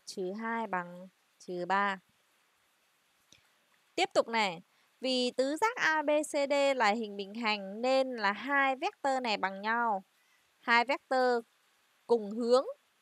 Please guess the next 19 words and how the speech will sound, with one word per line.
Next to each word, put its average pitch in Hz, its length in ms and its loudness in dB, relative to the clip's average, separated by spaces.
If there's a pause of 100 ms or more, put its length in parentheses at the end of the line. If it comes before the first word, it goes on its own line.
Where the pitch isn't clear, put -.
(280)
cùng 226 240 2
độ 196 200 2
dài 202 560 4 (240)
cho 233 180 0
nên 233 260 -2
bằng 185 200 -2
nhau. 202 300 -2 (920)
Mà 226 320 8
hai 330 460 2
vectơ 311 480 0
bằng 220 360 -4
nhau 285 420 0 (520)
thì 254 480 2 (680)
tọa 269 280 6
độ 254 300 6
cũng 240 240 -4
phải 190 240 0
bằng 208 240 -2
nhau. 269 400 0